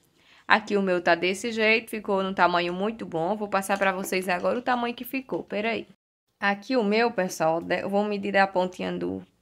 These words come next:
do leque, né, a outra pontinha. Então, olha, ficou com dezessete centímetros.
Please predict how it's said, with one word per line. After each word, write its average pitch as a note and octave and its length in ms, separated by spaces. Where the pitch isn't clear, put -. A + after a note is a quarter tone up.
do F#3+ 180
leque, G#3 360
né, G#3 160
a A#3 180
outra A3 400
pontinha. G3+ 460
Então, G#3 300
olha, E3 240
ficou G3+ 320
com A3 180
dezessete A#3 600
centímetros. F#3+ 840